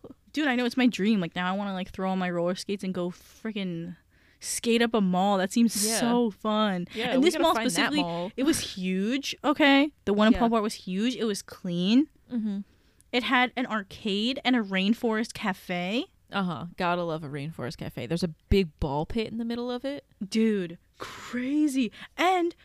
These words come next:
Speaker 1: by the way, this, honestly, this makes the movie for me. Like, this is a huge difference in movie, in the movies to me. Is
Speaker 2: The
Speaker 1: that Paul
Speaker 2: malls?
Speaker 1: Blart
Speaker 2: Oh.
Speaker 1: had segways.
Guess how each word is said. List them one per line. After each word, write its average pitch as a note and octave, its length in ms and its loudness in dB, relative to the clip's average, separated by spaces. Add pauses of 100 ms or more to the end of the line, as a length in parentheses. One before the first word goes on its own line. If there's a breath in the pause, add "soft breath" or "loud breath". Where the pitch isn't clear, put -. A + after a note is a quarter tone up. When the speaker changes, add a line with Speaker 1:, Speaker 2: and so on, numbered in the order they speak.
(140 soft breath)
Speaker 1:
by C4+ 120 -2
the C4 120 0
way, A#3+ 160 0
this, G#3 500 -4
honestly, A3+ 640 -6 (1400 soft breath)
this A#3+ 440 -2 (120)
makes F#3+ 720 -4 (320)
the F#3+ 100 -8
movie F3+ 380 -6
for A3 140 -8
me. A3 180 -2
Like, F#3 180 -6
this A3+ 260 0
is G#3+ 160 -4
a G3 60 -6
huge G3 320 -8
difference F3+ 340 -10
in E3+ 100 -8
movie, D#3+ 260 -12
in F3+ 200 -8
the E3+ 60 -6
movies D#3 400 -12
to - 100 -20
me. A1 260 -18 (840 soft breath)
Is G#3 140 -4
Speaker 2:
The A#3 80 2
Speaker 1:
that A3 80 0
Paul A3+ 280 2
Speaker 2:
malls? A#3+ 40 -6
Speaker 1:
Blart C#4 420 0
Speaker 2:
Oh. F#3 200 -8 (260)
Speaker 1:
had A3 280 0
segways. - 1200 -6